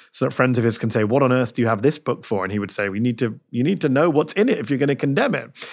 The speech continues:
So that's the kind of environment I grow up in. I'm very argumentative. Uh, I love having a good row. And then I turn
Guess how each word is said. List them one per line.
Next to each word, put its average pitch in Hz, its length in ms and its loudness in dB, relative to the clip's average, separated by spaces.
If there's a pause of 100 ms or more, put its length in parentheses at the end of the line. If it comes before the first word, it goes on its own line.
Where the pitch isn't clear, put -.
(120)
So - 120 -2
that's 214 180 6
the 226 80 0
kind 185 160 2
of 160 60 4
environment 151 460 4
I 131 60 4
grow 131 240 4
up 190 200 4
in. 113 260 2
I'm 120 200 0
very 147 240 6
argumentative. 113 840 -2 (340)
Uh, 117 200 2
I 120 80 4
love 131 260 4
having 120 240 0
a 113 80 0
good 113 360 0
row. 107 580 0
And 123 120 2
then 131 80 2
I 123 100 2
turn 143 480 0